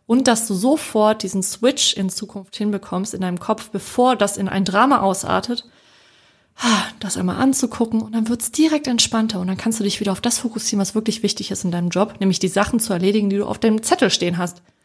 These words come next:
Was du also heute für dich bestenfalls mitnehmen kannst, ist Nummer eins das Bewusstsein,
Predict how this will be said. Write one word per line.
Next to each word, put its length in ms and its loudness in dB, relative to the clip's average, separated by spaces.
Was 200 2
du 100 4
also 240 2
heute 220 2
für 140 -4
dich 160 0
bestenfalls 540 -2
mitnehmen 360 -2
kannst, 360 -4
ist 460 -2
Nummer 220 0
eins 280 0
das 140 -6
Bewusstsein, 640 -2